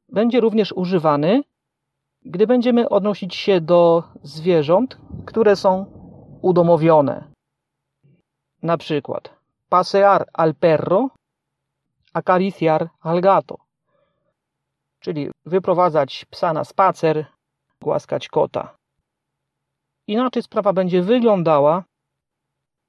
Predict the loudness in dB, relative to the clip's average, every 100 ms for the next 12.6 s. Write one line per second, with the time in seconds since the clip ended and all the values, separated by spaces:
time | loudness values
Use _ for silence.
0 | _ _ -10 -10 -10 -8 -6 -6 -6 -6
1 | -6 -8 -6 -4 -2 0 0 -2 -4 -2
2 | 0 0 -2 -4 -12 -12 -8 -8 -6 -4
3 | -4 -4 -14 -18 -2 2 4 2 0 -2
4 | 0 0 -2 -4 -6 -8 _ _ _ _
5 | _ -10 -6 -4 -4 -4 -6 -6 -10 -16
6 | _ _ _ _ _ _ _ _ _ _
7 | _ _ _ _ _ _ _ _ _ _
8 | _ _ _ _ _ _ _ _ _ _
9 | _ _ _ _ _ _ _ _ _ _
10 | _ _ _ _ _ _ _ -4 -2 0
11 | 0 -2 -2 -2 -2 -6 -6 -6 -4 -4
12 | -4 -4 -6 -14 -16 -20